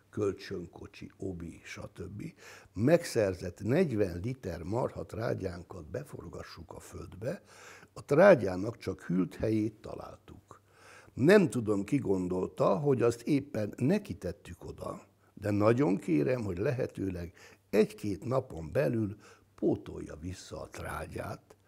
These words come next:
mert így nem igazán tudunk haladni a kerti munkálatokkal. Ha megvan, lehetőleg írja rá nagybetűkkel,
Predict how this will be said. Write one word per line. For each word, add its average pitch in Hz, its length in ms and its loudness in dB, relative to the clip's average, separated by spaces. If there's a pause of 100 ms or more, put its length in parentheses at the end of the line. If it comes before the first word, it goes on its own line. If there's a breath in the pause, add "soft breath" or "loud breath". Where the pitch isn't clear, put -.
(680 loud breath)
mert 113 500 2
így 113 440 0
nem 165 300 6
igazán 92 560 0
tudunk 90 360 -4
haladni 98 500 0
a - 140 -16
kerti 92 420 -10
munkálatokkal. - 1200 -12 (760 loud breath)
Ha 104 140 4
megvan, 113 600 4
lehetőleg 98 800 2
írja 120 360 2
rá 87 220 -6
nagybetűkkel, 101 1000 -4